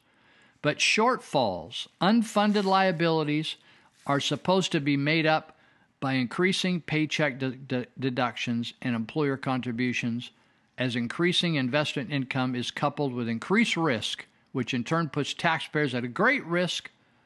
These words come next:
of a pension fund bay-, bailout. What's he talking about? That means exactly what's happening in Yuba County, Butte County, Shasta County,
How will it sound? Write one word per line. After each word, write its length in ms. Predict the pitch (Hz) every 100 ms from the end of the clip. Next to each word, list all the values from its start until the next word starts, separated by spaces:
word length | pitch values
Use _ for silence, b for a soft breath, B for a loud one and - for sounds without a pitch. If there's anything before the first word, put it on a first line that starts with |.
| b b
of 140 | 127 113
a 60 |
pension 560 | - 170 156 165 147 139
fund 360 | - 147 143 120
bay-, 280 | 135 113 - -
bailout. 360 | 131 107 90
What's 220 | 139 180 190
he 80 |
talking 380 | 165 156 131 -
about? 180 | 101 - B B B
That 260 | 160 185 185
means 500 | 185 170 160 170 - b b b b b b
exactly 640 | 143 127 113 175 190 208 175
what's 240 | 165 -
happening 420 | 170 170 165 160
in 140 | 143 131
Yuba 260 | 151 160
County, 580 | 147 165 160 160 160 156 _ _ -
Butte 300 | 113 143 170
County, 580 | - 160 156 156 156 151 _ _ _
Shasta 540 | - - 127 165 - 165
County, 640 | 165 165 160 160 160